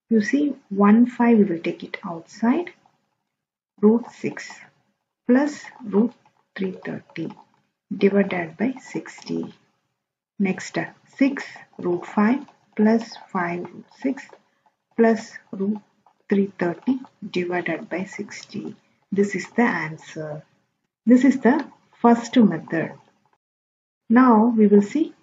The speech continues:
second method. What is given? One divided by root six plus root five minus root eleven.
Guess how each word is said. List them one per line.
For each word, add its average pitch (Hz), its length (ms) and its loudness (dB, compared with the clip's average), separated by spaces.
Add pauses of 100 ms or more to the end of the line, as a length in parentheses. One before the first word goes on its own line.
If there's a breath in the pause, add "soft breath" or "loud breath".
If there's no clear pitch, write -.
(220)
second 226 580 6
method. 143 460 -10 (1800)
What 226 200 4
is 226 140 6
given? 233 460 4
One 202 380 6
divided 185 420 2
by 247 280 -2
root 214 320 2
six - 480 -4 (160)
plus 240 360 2 (160)
root 202 260 2
five 208 320 2
minus 190 720 -2
root 175 240 -6
eleven. 165 300 -10